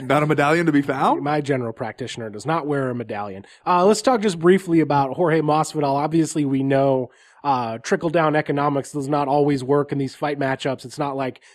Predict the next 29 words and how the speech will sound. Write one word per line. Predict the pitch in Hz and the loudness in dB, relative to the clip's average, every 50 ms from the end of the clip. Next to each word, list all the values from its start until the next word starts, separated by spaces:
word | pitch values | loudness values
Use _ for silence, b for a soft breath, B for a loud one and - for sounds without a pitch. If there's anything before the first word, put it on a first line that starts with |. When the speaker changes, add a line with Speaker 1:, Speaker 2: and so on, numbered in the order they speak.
| b - | b -2
Speaker 2:
Masvidal | 156 160 156 147 - 160 156 147 147 139 139 | 0 0 0 0 0 0 2 2 2 2 0
is | 131 123 | 0 -2
gonna | 143 139 131 | -2 -4 -2
jump | 127 131 147 139 123 147 | 0 0 0 2 2 2
up | 139 135 | 0 0
and | 139 135 | 0 -2
become | 131 135 131 - - 156 147 143 139 | -2 -4 -4 -4 -2 -2 -2 0 -2
the | 135 | -2
new | 131 135 139 139 139 135 127 117 b b b b b - | -2 0 2 2 2 2 0 -2 b b b b b -2
Donald | 143 139 139 131 127 120 | 0 0 0 0 -2 -4
Cerrone, | - - 131 131 143 143 135 123 117 120 | -6 -6 -2 0 2 2 0 0 -4 -8
put | - - 147 143 | -8 -6 -4 -2
on | 135 131 | -2 -2
the | 123 120 | -4 -6
crown | - - 160 156 143 139 131 131 127 | -8 -6 -4 -2 -2 -2 -2 -2 -4
and, | 120 113 117 - | -6 -8 -8 -10
and, | - 139 127 117 113 107 101 b b b b b b b b | -8 -8 -8 -8 -8 -12 -14 b b b b b b b b
uh, | 127 123 117 110 101 101 117 - _ _ _ _ _ _ _ _ _ - 147 147 156 | -8 -8 -8 -8 -10 -12 -16 -20 _ _ _ _ _ _ _ _ _ -16 -12 -12 -10
soldier | 147 - - 170 160 156 135 147 139 | -4 0 2 2 4 2 2 0 0
bravely | 131 147 147 147 135 139 143 143 | 2 2 2 2 2 2 2 0
into | 135 131 | 0 0
the | 120 127 | -4 -6
top | - 156 151 135 - | -4 -4 -4 -4 -4
five | - 151 139 135 120 | -2 -2 -2 -2 -4
of | 123 | -6
the | 123 | -4
welterweight | 120 135 139 131 135 135 127 120 117 | -4 -4 -4 -2 -2 -4 -4 -4 -4
division. | 123 135 185 202 170 160 143 123 b b b b b b - | 0 2 2 2 2 2 -2 -4 b b b b b b 0
But | 151 175 170 156 147 - | 0 2 2 0 -2 -6